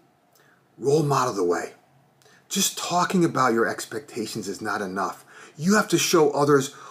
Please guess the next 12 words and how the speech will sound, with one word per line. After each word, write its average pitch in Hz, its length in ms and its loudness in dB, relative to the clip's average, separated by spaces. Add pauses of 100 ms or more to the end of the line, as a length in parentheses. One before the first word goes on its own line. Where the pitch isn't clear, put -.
what 139 280 0
the 160 160 0
expectation 156 800 -2
looks 214 260 4
like 147 300 -2
in 147 140 -2
practice. - 600 -4 (460)
The 160 100 -6
best 202 380 0
leaders 185 300 4
I 156 120 -2
know 147 380 -2